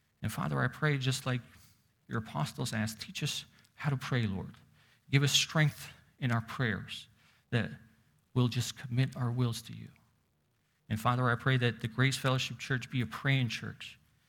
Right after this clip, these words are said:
and that only your name glorified in this place. And I also pray that you protect us and keep us in the upcoming week. And Father, as always, as we leave this place, I pray that the grace of the Lord Jesus Christ, the love of God, and the fellowship of the Holy Spirit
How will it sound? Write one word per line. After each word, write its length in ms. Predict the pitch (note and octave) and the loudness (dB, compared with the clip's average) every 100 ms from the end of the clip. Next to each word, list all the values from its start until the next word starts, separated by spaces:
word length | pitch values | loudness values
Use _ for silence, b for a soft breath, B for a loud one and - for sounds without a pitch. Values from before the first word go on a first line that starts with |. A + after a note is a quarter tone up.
| b _ | b _
and 100 | A#2 | 2
that 160 | A#2+ A2+ | 4 4
only 220 | C#3 C#3+ | 4 4
your 400 | B2 A#2 C3+ D3 | 2 2 2 4
name 300 | C#3 C#3 C3+ | 4 4 2
glorified 580 | C3 C3 C3 - G#2+ G#2+ | 2 2 2 2 0 0
in 100 | G#2 | -2
this 200 | G#2+ - | -4 -8
place. 440 | - A2+ G#2+ - | -8 -6 -6 -6
And 100 | A2+ | -2
I 60 | G#2+ | 0
also 220 | B2 - | 0 -2
pray 300 | B2 C3+ C3 B B B | -2 0 0 B B B
that 160 | A#2+ - | -8 -8
you 60 | - | -10
protect 520 | - - D#3+ - A#2+ | -14 -4 -2 -2 -4
us 180 | - A2+ | -6 -6
and 160 | A2 | -8
keep 260 | - D#3+ B2+ | -2 -2 0
us 260 | A2+ - b b b b b | -2 -4 b b b b b
in 80 | G#2 | -2
the 80 | F#2+ | -2
upcoming 460 | - - C3 A2+ A2+ | -2 0 2 2 2
week. 240 | C3+ C3+ - B B B B B _ - | 0 -2 -12 B B B B B _ -10
And 140 | G#2 | -8
Father, 320 | G#2 A#2+ B2 A2+ | -2 -2 0 -2
as 140 | A2 | 0
always, 280 | A#2+ B2 A#2 | 0 0 -2
as 140 | A2 | -2
we 100 | B2 | 0
leave 200 | A#2+ B2 | 0 -2
this 200 | B2+ - | -2 -4
place, 440 | - C#3 C#3 C#3+ A#2 | -4 -2 0 -2 -4
I 220 | A#2 G#2 B B _ | -4 -6 B B _
pray 280 | - B2 B2+ | -4 0 0
that 140 | C3 | -2
the 100 | A#2 | -4
grace 400 | A2 A#2+ B2+ B2+ | -2 0 0 0
of 100 | B2 | -4
the 60 | B2 | -4
Lord 220 | A#2+ A#2+ | -2 -2
Jesus 360 | A#2 A2+ A2+ - | -4 -4 -6 -4
Christ, 400 | A2+ A#2+ B2+ - b b b b - | -4 -4 -4 -12 b b b b 0
the 100 | A2 | 2
love 200 | A2 A2 | 4 2
of 160 | A2 | 0
God, 240 | G#2 G#2 A2+ | -2 -2 -2
and 100 | G2 | -2
the 100 | G#2 | -4
fellowship 420 | - A2 A#2 A2+ | -2 -4 -4 -6
of 40 | |
the 80 | A2 | -8
Holy 280 | A2 A2+ A#2+ | -6 -4 -4
Spirit 440 | - - A2 G#2+ | -6 -6 -4 -4